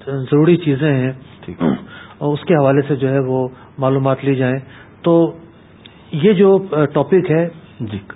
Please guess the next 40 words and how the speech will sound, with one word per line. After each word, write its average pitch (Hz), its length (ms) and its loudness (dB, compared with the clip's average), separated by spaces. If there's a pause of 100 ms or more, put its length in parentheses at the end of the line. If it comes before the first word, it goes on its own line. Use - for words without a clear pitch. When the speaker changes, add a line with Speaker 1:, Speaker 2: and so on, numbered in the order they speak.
(120)
Speaker 1:
کافی 175 300 0
حد 143 100 0
تک 156 140 -4
کور 139 220 0
ہو 127 100 -2
سکتا 120 380 -8
ہے۔ 104 80 -8 (120)
Speaker 2:
ٹھیک - 240 -8
ہے۔ 92 40 -12 (360)
Speaker 1:
اب 208 100 -2 (180)
سفر 202 220 0
کا 220 120 4 (100)
دوسرا 165 280 0
حصہ 104 260 -8
ہے، 107 180 -8 (320)
Speaker 2:
ٹھیک 104 200 -8
ہے۔ 104 60 -16 (220)
Speaker 1:
وہ 165 80 2
یہ 180 140 4
ہے 185 160 4
کہ، 170 380 2 (1300)
کوئی 139 300 2 (120)
سنگاپور 147 500 0
یا 143 140 0
ملائیشیا 131 600 0
یا 135 120 2
جاپان 127 340 -2
تو 135 100 -8
جانے 113 300 -6
رہے 113 100 -6
ہیں۔ 107 100 -10 (500)
Speaker 2:
ٹھیک - 260 -10
ہے۔ 104 60 -10 (1120)
Speaker 1:
اصل 214 360 0
مقصود 165 440 0
ہے 151 120 4
عبادت 117 340 -2
کرنا۔ 104 280 -10 (400)
Speaker 2:
صحیح 95 180 -6
ہے۔ 92 60 -14